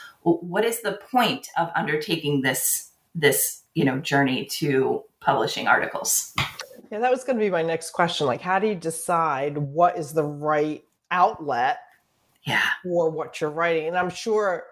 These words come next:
Speaker 2: as you're writing and creating the content, you have that, that outlet in mind.
Speaker 1: Well, you should have your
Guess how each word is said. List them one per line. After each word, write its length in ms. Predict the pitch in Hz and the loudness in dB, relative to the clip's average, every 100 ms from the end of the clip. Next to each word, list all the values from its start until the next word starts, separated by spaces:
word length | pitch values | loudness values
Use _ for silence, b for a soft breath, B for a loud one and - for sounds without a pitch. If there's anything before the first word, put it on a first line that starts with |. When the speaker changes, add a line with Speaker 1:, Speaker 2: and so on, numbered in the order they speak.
| _ _ | _ _
Speaker 2:
as 300 | 190 180 190 | 0 2 2
you're 140 | 180 175 | -2 -2
writing 480 | 160 156 165 190 170 | 0 2 0 0 -2
and 140 | 156 | -2
creating 1040 | - 170 156 151 156 156 151 147 143 165 - _ _ _ - | -2 -2 0 2 2 2 0 0 -2 -4 -8 _ _ _ -6
the 60 | |
content, 840 | - 156 143 156 - 196 220 233 - b b b _ _ _ _ - - - - - - | -2 2 2 2 0 2 2 0 -8 b b b _ _ _ _ -20 -20 -20 -20 -14 -2
you 140 | 196 | 0
have 580 | 170 - 196 208 196 147 | 0 -2 0 0 0 -2
that, 320 | 156 135 - - _ _ _ _ - | 0 0 -2 -8 _ _ _ _ -6
that 220 | 156 151 - | -2 -2 0
outlet 400 | 156 - 117 - | -2 0 -4 -2
in 160 | 139 | 0
mind. 600 | 139 135 55 53 55 - - - - B B B B B | 2 2 2 -4 -10 -10 -12 -12 -10 B B B B B
Speaker 1:
Well, 300 | 208 240 233 | 2 4 4
you 120 | 233 | 2
should 360 | 247 - 269 262 | 0 0 2 0
have 320 | 254 220 214 | 2 2 2
your 440 | 208 190 180 175 | 0 2 2 0